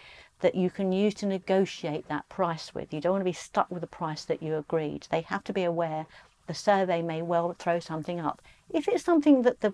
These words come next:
buyer has already told you, uh, the vendor's already told you about, that you already know about, and, it's, and they'll come back and they say, "Well, that's why it's priced that way," fair enough. But a surveyor may produce some completely rabbit out of the hat that you weren't expecting that would allow you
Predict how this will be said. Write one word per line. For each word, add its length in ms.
buyer 260
has 120
already 200
told 360
you, 80
uh, 160
the 100
vendor's 360
already 200
told 240
you 20
about, 240
that 120
you 160
already 220
know 260
about, 300
and, 80
it's, 100
and 120
they'll 140
come 240
back 80
and 80
they 60
say, 100
"Well, 100
that's 260
why 180
it's 120
priced 460
that 180
way," 260
fair 320
enough. 320
But 140
a 40
surveyor 440
may 340
produce 360
some 360
completely 760
rabbit 400
out 140
of 80
the 80
hat 520
that 100
you 100
weren't 220
expecting 800
that 140
would 120
allow 420
you 320